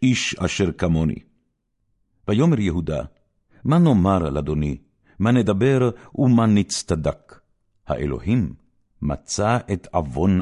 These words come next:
עבדיך. הננו עבדים לאדוני, גם אנחנו, גם אשר נמצא הגביע בידו." ויאמר, "חלילה לי מעשות זאת.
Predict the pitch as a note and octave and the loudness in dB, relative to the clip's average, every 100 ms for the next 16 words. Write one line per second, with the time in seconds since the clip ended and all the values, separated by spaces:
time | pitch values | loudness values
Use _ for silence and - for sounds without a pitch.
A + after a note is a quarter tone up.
0 | - F2 D#2+ C#2+ C2+ C2+ B1 _ _ _ | 0 -2 -2 -4 -8 -10 -12 _ _ _
1 | _ _ _ - D2 C2 D2+ G#2 G#2 G#2 | _ _ _ -8 -4 -4 -2 0 2 0
2 | - - E2+ E2+ C#2+ F2 B2 B2 G#2 G2 | -2 -4 -2 -2 -2 0 2 2 0 -2
3 | D#2+ C#2 _ _ _ - D2+ F2+ - F#2 | -2 -4 _ _ _ -8 -4 -2 0 -2
4 | - - B1 - _ _ _ _ C#2 F2+ | -4 -10 -10 -14 _ _ _ _ -8 0
5 | G2 A#2 C3 A#2 - A2 G#2 G2 F2 - | 2 2 0 -4 -2 0 2 2 0 -2
6 | F2+ F2+ F2+ F2 E2 C#2+ D2 C#2+ C2+ C#2+ | 0 0 0 0 -2 -2 -2 -2 -2 -4
7 | C#2 - - _ _ _ _ _ _ _ | -4 -10 -16 _ _ _ _ _ _ _
8 | _ _ _ - D#2 E2 D#2 C#2 - _ | _ _ _ -8 -4 -2 -2 -6 -10 _
9 | _ _ _ _ _ _ - F2+ G#2 A#2 | _ _ _ _ _ _ -8 -4 -2 -2
10 | B1 D#2 D2+ _ _ _ _ - D#2+ A#1+ | -2 -4 -6 _ _ _ _ -4 -2 -2
11 | B1 - D#2 - A#1 - _ | -4 -6 -6 -6 -10 -10 _